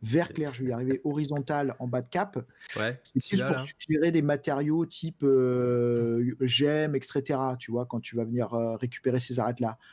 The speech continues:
Speaker 1: Mais sur du tissu, ces arêtes-là, tu les reprends pas parce qu'elles viennent pas récupérer la lumière. Il y a que les tranches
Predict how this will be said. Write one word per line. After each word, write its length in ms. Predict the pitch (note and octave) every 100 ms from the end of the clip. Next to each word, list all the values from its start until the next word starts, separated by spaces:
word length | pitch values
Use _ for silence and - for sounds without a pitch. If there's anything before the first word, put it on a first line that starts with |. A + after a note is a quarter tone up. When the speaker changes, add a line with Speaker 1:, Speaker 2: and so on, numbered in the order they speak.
| -
Speaker 1:
Mais 80 | B2+
sur 160 | D3
du 120 | D3 D3+
tissu, 540 | D#3 - G3+ G3 -
ces 260 | - C#3 C#3+
arêtes-là, 300 | D3 D3 F3+
tu 120 | -
les 100 | C#3+
reprends 400 | C#3 D3 - D3
pas 280 | C3+ D#3+ D#3+
parce 160 | B2+ B2
qu'elles 300 | C#3 B2+ B2+
viennent 280 | B2+ C#3 B2+
pas 360 | E3+ D#3+ C3
récupérer 440 | C3 C3+ - C3+ C3
la 120 | B2
lumière. 360 | B2 B2 A#2+ _ _ -
Il 60 |
y 20 |
a 60 | C3
que 100 | F#3+
les 160 | F3 F3
tranches 460 | - F3+ F3 -